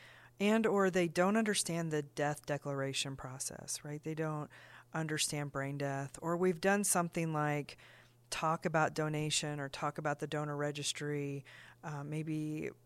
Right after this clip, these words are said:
at the hospital level or somewhere in their family before their loved one's been declared brain dead, uh, and or they've made the decision to with-, withdraw,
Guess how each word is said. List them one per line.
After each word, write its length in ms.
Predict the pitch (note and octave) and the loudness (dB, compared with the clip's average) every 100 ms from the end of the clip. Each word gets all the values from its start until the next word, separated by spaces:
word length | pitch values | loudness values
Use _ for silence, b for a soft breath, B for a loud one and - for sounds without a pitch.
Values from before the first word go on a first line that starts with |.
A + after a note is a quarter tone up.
| - | -8
at 120 | D3+ | -4
the 80 | D3 | -2
hospital 540 | F3+ F#3 - G3 F3 | 4 4 4 4 4
level 640 | D#3+ D#3+ D3+ D#3 D3+ D3+ - | 6 4 4 4 4 2 2
or 180 | D3 C#3+ | 2 4
somewhere 540 | - F#3 F3+ F3 D#3+ | 4 4 2 2 2
in 200 | D#3 D#3 | 0 0
their 140 | D3 | 0
family 640 | D3 E3 D#3 D3+ D3+ D3 C#3+ | -2 -2 -2 -2 -2 -2 -4
before 560 | D3 C#3+ - D#3 D#3+ | -4 -6 -4 0 0
their 240 | D#3 D3+ D3 | 0 0 0
loved 240 | D3+ D3 | -2 -2
one's 240 | D3 C#3+ | -4 -4
been 180 | - C#3 | -6 -6
declared 400 | C#3 - C#3+ C#3 | -8 -4 -4 -4
brain 260 | C#3 C#3+ C#3+ | -6 -4 -4
dead, 380 | C3+ C3+ C3+ C#3 B B B B - | -4 -4 -4 -8 B B B B -12
uh, 140 | C#3 D3 | -10 -6
and 200 | D#3 D#3+ | -4 -2
or 120 | D3+ | -2
they've 180 | C#3+ C#3+ | -2 -4
made 200 | C#3+ D3 | -6 -4
the 80 | |
decision 520 | D3 C#3+ D#3 C#3+ D3 C#3 | -2 0 0 -2 -4 -4
to 200 | - C#3+ | -6 -6
with-, 180 | C#3+ - - | -8 -12 -10
withdraw, 1080 | D#3 C#3+ - _ - D#3+ - D#3 D3+ D3 D3 | -8 -8 -10 _ -18 -10 -2 0 2 2 -2